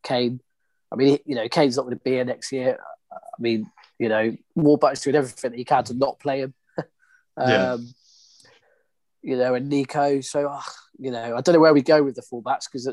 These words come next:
Speaker 1: you know, what, what happens to them. But, you know, if we could just get a couple of decent ones in.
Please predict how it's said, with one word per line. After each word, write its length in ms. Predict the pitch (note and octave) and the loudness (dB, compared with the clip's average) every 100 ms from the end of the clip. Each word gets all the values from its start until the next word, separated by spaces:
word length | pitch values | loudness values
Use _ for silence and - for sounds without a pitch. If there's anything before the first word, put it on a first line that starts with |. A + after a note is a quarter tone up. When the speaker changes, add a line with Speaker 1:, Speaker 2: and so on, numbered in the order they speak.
| - | -10
Speaker 1:
you 80 | C3 | -10
know, 160 | B2 B2 | -6 -4
what, 560 | B2 B2 A#2+ B2 C3 | -2 -2 -2 0 0
what 240 | C3+ A#2+ - | 2 0 0
happens 300 | - B2+ - | -4 -4 -6
to 100 | - | -6
them. 160 | A2 A2 | -6 -2
But, 160 | A2+ - _ _ _ _ _ - | -2 -2 _ _ _ _ _ -8
you 120 | A2+ | -6
know, 200 | G#2+ A2 - | -6 -6 -6
if 160 | C3+ F#3 | 2 4
we 80 | |
could 160 | E3+ D#3 | 4 2
just 120 | D3+ | 0
get 120 | D#3+ | 0
a 40 | C3 | 0
couple 380 | - D3+ C#3+ C3 | -2 -4 0 0
of 80 | |
decent 380 | - B2+ - G#2+ | 0 -4 -6 -10
ones 240 | A#2+ A#2+ B2 | -8 -8 -6
in. 240 | A2 G2 | -8 -8